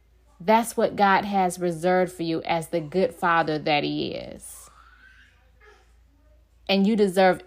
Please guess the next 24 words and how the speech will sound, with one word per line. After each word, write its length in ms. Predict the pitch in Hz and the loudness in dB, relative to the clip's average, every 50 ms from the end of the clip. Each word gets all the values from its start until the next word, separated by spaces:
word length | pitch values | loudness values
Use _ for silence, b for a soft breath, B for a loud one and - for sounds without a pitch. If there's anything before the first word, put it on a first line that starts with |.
| _ - - | _ 2 4
every 460 | 214 220 220 202 190 190 196 196 190 | 6 6 6 4 2 0 0 0 0
bit 260 | 165 151 175 175 160 | 0 0 0 0 0
of 180 | 151 143 - - | 0 -2 -4 -4
that. 300 | 127 - - - - _ _ _ _ _ _ _ _ _ _ _ _ _ _ _ _ _ _ _ _ _ _ _ _ _ - - _ - | -6 -6 -6 -8 -12 _ _ _ _ _ _ _ _ _ _ _ _ _ _ _ _ _ _ _ _ _ _ _ _ _ -20 -20 _ 0
So 160 | - 240 214 | 2 4 4
the 100 | 190 180 | 4 4
next 300 | 190 220 233 233 233 - | 2 2 0 0 -2 -4
time 240 | - 247 220 208 202 | -2 -2 0 0 0
you 100 | 202 202 | -2 0
become 340 | 175 185 - 196 156 156 | -2 -2 -2 -2 -4 -4
hesitant 600 | 165 160 165 185 190 190 180 180 175 165 160 - | -6 -4 0 2 2 2 2 0 -4 -6 -6 -8
concerning 500 | - 180 170 160 - 185 175 170 170 170 | -8 -10 -8 -4 -4 -2 -2 -2 -4 -6
the 80 | 160 160 | -8 -8
great 420 | 151 - - 185 185 196 185 185 | -8 -4 0 0 2 2 0 -2
things 260 | - 202 190 185 175 - | -4 -4 -2 -2 -2 -4
that 160 | 175 160 - | -6 -6 -6
people 320 | - 190 185 - - 175 | -6 -8 -6 -6 -6 -6
are 80 | 170 165 | -6 -4
wanting 300 | 165 170 165 165 165 170 | -6 -6 -6 -6 -8 -8
to 120 | - 170 | -10 -10
do 240 | 156 151 160 160 160 | -8 -6 -6 -6 -6
in 100 | 160 156 | -6 -6
your 160 | 151 156 151 | -6 -6 -6
life, 300 | 151 151 123 - - - | -6 -6 -6 -6 -8 -10